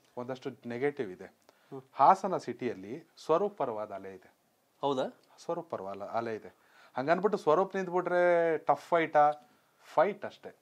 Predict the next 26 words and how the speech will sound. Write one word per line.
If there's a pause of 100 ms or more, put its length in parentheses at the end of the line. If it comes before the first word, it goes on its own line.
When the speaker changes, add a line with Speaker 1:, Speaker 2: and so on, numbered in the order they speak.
(680)
Speaker 1:
ಇಡೀ
ಸಂಪೂರ್ಣ
ಜೆ
ಡಿ
ಎಸ್, (400)
ಒಂದ್
ಕಡೆ
ರೇವಣ್ಣ
ಅವರು
ಹೇಳ್ಬೇಕು,
"ಸ್ವರೂಪ್
ನನ್ಗೊಂಥರ
ಮಗ
ಇದ್ದಂಗೆ", (340)
ಭವಾನಿ
ಅನ್ಬೇಕು,
"ನನ್ಗೊಂದ್
ತಮ್ಮ
ಇದ್ದಂಗೆ", (400)
ಎಲ್ಲ
ಸೇರ್ಕೊಂಡು,
ಸ್ವರೂಪು,
ಸೂರಜ್
ಎಲ್ಲ
ಸೇರ್ಕೊಂಡು
ಮಾಡಿದ್ರೆ